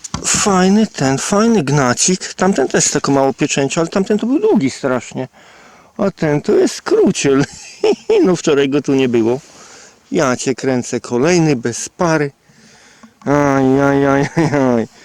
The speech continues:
Ale chociaż raz mam szansę rzucić, nie muszę uciekać.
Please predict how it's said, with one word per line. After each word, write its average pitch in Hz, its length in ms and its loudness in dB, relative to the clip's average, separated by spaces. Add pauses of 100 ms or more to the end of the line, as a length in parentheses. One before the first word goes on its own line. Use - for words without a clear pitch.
(340)
Ale 135 300 0
chociaż 135 340 -4
raz 139 240 -2
mam 135 140 -2
szansę 143 500 -2
rzucić, 135 360 -6
nie 135 80 0
muszę 135 240 -2
uciekać. 120 460 -4